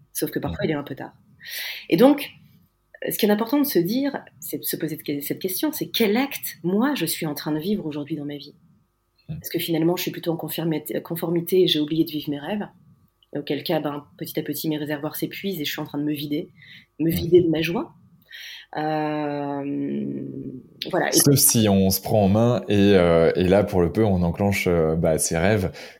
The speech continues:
Speaker 2: que, qu'on avait en tête quand on était gamin.
Speaker 1: C'est ça. Tu vois,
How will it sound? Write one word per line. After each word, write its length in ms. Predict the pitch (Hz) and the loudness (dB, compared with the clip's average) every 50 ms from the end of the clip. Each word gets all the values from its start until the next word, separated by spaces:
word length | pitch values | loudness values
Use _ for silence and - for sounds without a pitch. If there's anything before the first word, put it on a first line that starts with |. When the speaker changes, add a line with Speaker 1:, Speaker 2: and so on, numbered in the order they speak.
| - | -10
Speaker 2:
que, 360 | - - - - 110 101 98 95 | -8 -4 0 2 4 4 4 2
qu'on 180 | - 101 98 | 2 2 2
avait 180 | 87 87 85 87 | 2 4 2 2
en 100 | 85 82 | 2 2
tête 160 | 107 110 - | 2 2 2
quand 80 | - 90 | 2 0
on 40 | |
était 160 | 85 82 - 87 | 0 0 0 0
gamin. 300 | 92 90 90 90 87 - - - - - - - | 0 0 0 -2 -4 -6 -10 -16 -18 -20 -12 -6
Speaker 1:
C'est 60 | - 190 | -6 -6
ça. 180 | - - 262 262 - - _ - - - - - | -4 -6 -8 -8 -10 -20 _ -20 -20 -20 -16 -10
Tu 120 | - - 185 | -6 -2 0
vois, 200 | 214 233 247 | 0 0 0